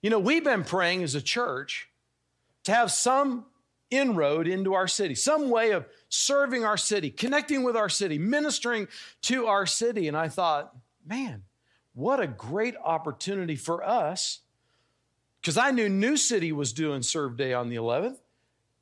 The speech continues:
Now Harvest Springs is doing Serve Day on the eleventh. Uh, what an opportunity for us, Victory Church, to join in with New City and Harvest Springs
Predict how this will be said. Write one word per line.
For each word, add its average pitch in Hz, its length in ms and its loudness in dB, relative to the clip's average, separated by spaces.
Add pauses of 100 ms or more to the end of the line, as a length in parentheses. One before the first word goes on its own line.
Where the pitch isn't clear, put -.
(300)
Now 220 180 4
Harvest 208 440 2
Springs 254 420 0
is 165 100 -2
doing 147 260 -2
Serve 143 400 -2
Day 139 220 0
on 127 160 0
the 123 80 -2
eleventh. 127 480 -2 (480)
Uh, 285 140 4
what 294 240 2
an - 80 -4 (100)
opportunity 269 680 0
for 185 260 0
us, 226 400 2
Victory 269 420 -2
Church, 175 400 -4 (280)
to 202 100 -4
join 262 360 2
in 277 220 2
with 190 140 0
New 240 160 0
City 254 320 0
and 196 80 -2
Harvest 214 400 0
Springs 277 360 -2